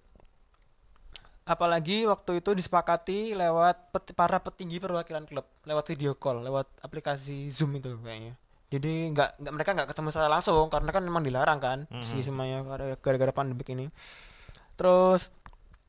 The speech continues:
Speaker 1: apalagi imbas dari virus corona ini ya,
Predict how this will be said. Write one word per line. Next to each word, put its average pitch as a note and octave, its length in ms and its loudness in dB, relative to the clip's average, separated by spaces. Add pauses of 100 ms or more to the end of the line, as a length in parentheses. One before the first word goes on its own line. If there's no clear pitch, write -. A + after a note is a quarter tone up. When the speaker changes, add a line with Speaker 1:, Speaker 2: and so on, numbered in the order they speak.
(880)
Speaker 1:
apalagi F3+ 540 2
imbas E3 280 2
dari D3+ 360 0 (380)
virus D#3+ 300 -6
corona F3 440 -6
ini F#3+ 320 -6
ya, E3 80 -4